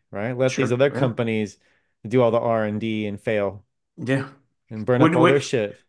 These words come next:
Speaker 2: wouldn't you love to be on the top of one of those rockets, you know, th-, that is built by the lowest bidder? <laughs>
Speaker 1: Well,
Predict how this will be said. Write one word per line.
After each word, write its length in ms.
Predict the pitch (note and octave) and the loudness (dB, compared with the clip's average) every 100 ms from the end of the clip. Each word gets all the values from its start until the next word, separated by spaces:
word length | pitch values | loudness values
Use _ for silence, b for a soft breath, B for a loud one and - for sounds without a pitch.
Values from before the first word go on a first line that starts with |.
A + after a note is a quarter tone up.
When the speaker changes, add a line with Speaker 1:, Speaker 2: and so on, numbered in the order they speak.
| _ - | _ 0
Speaker 2:
wouldn't 240 | D#3 D#3+ | 2 4
you 80 | D#3+ | 4
love 160 | D3+ | 4
to 60 | C#3 | 4
be 120 | D3 | 4
on 120 | D3 | 4
the 60 | C3+ | 2
top 280 | C3+ C#3 C#3 | 2 0 0
of 60 | |
one 120 | B2+ B2+ | -2 -2
of 60 | |
those 200 | B2 A#2 | -2 -2
rockets, 460 | A#2+ A#2+ A#2+ C#3 - | -2 -2 -4 -8 -8
you 80 | A#2+ | -6
know, 280 | A2+ A2 A2 | -4 -6 -10
th-, 180 | A2 | -4
that 120 | A2 A#2 | -2 -2
is 120 | G2+ | -2
built 260 | B2 A#2+ | -2 0
by 120 | A#2+ A2+ | 0 0
the 100 | G#2+ | 2
lowest 420 | A2+ A2+ A2+ A#2 | 2 0 -2 -4
bidder? 420 | A#2+ A2 B2 B2+ - - | -2 0 -2 -6 -12 2
<laughs> 1120 | C4+ C4+ C#4+ D4+ - E4+ - D#4 - - - _ _ _ _ _ - | 2 4 4 4 2 0 -2 -2 -4 -6 -12 _ _ _ _ _ 2
Speaker 1:
Well, 440 | D#3 D3+ C#3 | 6 6 4